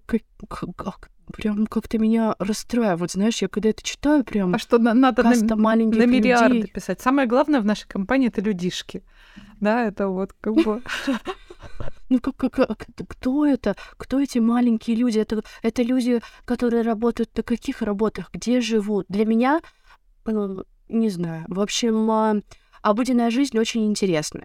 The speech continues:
Speaker 1: Я это обнаружила совсем недавно, когда мы ходили с моими подругами на ужин,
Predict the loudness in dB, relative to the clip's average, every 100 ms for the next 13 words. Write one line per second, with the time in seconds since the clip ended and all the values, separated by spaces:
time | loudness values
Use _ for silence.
0 | -8 -2 0 0 -2 0 0 0 -2 -4
1 | -4 -2 0 2 2 2 0 -2 -2 0
2 | 0 0 0 2 0 0 -4 -2 -2 -2
3 | 0 0 0 -2 -2 0 0 0 -2 -2
4 | -2 -2 -2 0 0